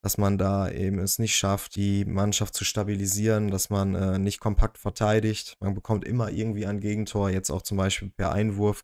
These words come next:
gegen den S S V Ulm. Und deswegen ist einfach das große Problem im S S V, dass man im Vergleich zu vor vier Jahren, was natürlich jetzt auch schon eine ganze Zeit ist, muss man sagen, dass man wirtschaftlich eine Menge falsch gemacht hat, dass man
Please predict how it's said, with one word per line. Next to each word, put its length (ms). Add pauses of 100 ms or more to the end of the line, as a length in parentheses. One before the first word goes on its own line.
gegen 340
den 140
S 160
S 120
V 140
Ulm. 300 (140)
Und 240
deswegen 460
ist 140
einfach 260
das 200
große 300
Problem 340
im 120
S 160
S 60
V, 140
dass 220
man 380
im 100
Vergleich 420
zu 280
vor 220
vier 280
Jahren, 420 (380)
was 100
natürlich 220
jetzt 140
auch 120
schon 160
eine 80
ganze 260
Zeit 300
ist, 140
muss 160
man 140
sagen, 360 (380)
dass 100
man 200
wirtschaftlich 560
eine 80
Menge 200
falsch 380
gemacht 320
hat, 120
dass 180
man 280